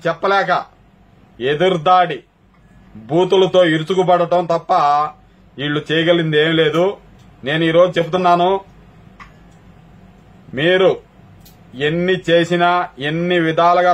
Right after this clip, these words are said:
తప్పుడు కూతలు కూసినా, మా టీడీపీ కార్యకర్తలు ఏది బొచ్చు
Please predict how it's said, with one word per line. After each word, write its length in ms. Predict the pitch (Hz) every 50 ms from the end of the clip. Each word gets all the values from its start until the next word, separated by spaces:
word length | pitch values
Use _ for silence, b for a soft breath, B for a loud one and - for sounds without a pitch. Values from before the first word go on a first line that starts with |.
| 170 -
తప్పుడు 280 | 165 160 160 - 175 165 -
కూతలు 280 | 175 170 165 175 165 156 - -
కూసినా, 400 | 160 160 160 160 170 165 165 170 170 175 170 - - - - - - - - - - - - - - - 113 127
మా 100 | 143 156 156 151 -
టీడీపీ 400 | 156 165 165 180 175 151 170 170 160 - 156
కార్యకర్తలు 640 | 156 170 175 185 165 160 175 170 - - 175 160 143 135 135 - _ _ - - _ - - 147 147 151 165 180
ఏది 240 | 185 190 190 190 190 147 120 123
బొచ్చు 240 | 151 165 165 - -